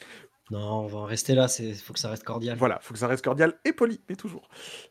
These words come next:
Speaker 2: Bon, plus sérieusement, donc, euh, petite introduction, j'ai le plaisir de connaître, euh, Cook et Ménac via, euh, toujours ce fameux serveur Discord, euh,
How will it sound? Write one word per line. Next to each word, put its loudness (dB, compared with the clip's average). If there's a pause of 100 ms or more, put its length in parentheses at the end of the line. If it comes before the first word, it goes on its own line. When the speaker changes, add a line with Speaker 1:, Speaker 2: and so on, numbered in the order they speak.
Speaker 2:
Bon, 6
plus 0
sérieusement, 2
donc, -8
euh, 2
petite -4
introduction, -2
j'ai -2
le 2
plaisir 2
de 0
connaître, 0
euh, -2
Cook -8
et -2
Ménac -2
via, 2
euh, -8
toujours -10
ce -4
fameux -2
serveur -6
Discord, 0
euh, -6